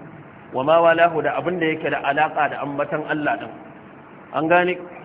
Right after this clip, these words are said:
Wa aliman, sai malami.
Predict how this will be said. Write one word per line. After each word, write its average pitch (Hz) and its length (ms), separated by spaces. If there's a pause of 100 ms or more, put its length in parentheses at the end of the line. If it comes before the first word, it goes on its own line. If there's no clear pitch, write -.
(800)
Wa 135 160 (160)
aliman, 180 320 (1000)
sai 170 140
malami. 147 520